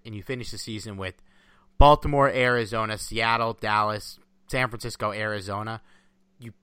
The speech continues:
basically have to win out to really hope to win, make the playoffs if that happens. Maybe you go ten and six. Uh, but to me,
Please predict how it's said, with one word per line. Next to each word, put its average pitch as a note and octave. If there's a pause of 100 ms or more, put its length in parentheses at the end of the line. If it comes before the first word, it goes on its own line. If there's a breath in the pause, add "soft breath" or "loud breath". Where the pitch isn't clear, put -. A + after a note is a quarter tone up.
(180)
basically G#3
have C#3
to C3
win A#2
out G2 (1120)
to C#3+
really B2
hope G#2+ (100)
to G#2+
win, G2+
make G2+
the -
playoffs F2+
if F2
that F#2+
happens. F#2+
Maybe F#3+
you G3
go E3+
ten D3
and G#2+
six. - (640 soft breath)
Uh, G2 (200)
but G#2+ (1500)
to D3+
me, G#3